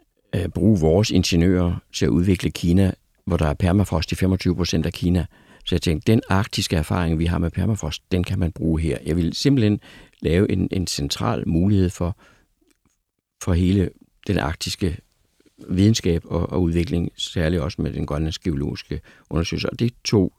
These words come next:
følgende regeringer ikke alvorligt, hvad der, hvad der ærger mig. Jeg havde jo selv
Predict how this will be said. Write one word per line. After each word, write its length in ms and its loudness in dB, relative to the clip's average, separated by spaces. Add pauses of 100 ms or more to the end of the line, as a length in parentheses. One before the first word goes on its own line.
(120)
følgende 340 2
regeringer 560 -4
ikke 180 -6
alvorligt, 380 -2
hvad 100 -6
der, 140 -6 (400)
hvad 100 0
der 100 2
ærger 240 0
mig. 220 0 (600)
Jeg 120 0
havde 140 4
jo 60 4
selv 280 2